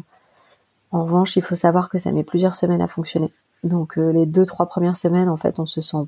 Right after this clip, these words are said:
pas mieux. Et c'est assez inquiétant de penser que, euh, on prend un médicament tous les jours, mais que ça n'a pas d'effet. En fait, c'est tout à fait normal. C'est une molécule qui agit au niveau du cerveau et qui rééquilibre. Euh,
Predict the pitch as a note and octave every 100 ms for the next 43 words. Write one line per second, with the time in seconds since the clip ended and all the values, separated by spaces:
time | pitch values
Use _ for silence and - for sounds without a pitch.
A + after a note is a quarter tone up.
0 | _ - F3 E3 E3 G#3+ _ _ _ _
1 | - E3 - - F3 E3 F3+ - F#3 F3+
2 | F#3+ F#3 F3 F3+ - E3+ E3 E3+ E3 -
3 | F3+ - E3+ E3+ D3+ - E3+ E3 - F3
4 | D#3+ D#3 F3+ E3 D#3 D#3+ F#3 F3 F3 F3+
5 | - E3 E3+ E3 F3 F3 D#3+ D#3 D#3+ D#3+
6 | - A3 - _ _ - _ _ - F3+
7 | F3+ E3+ - E3+ D#3+ D#3+ E3+ D#3+ E3+ F#3
8 | - E3+ - - D3+ D3 D3 D3 D3+ D#3+
9 | D#3 D#3+ D#3 F#3 F#3 - D#3 D3+ F3 D3+
10 | D#3 E3 D#3 - E3+ D#3+ E3 F3+ F3 -
11 | D#3 D#3 E3+ E3 - F3 F#3+ G#3 G#3+ -
12 | - - - - _ - D3+ C#3+ D3 E3+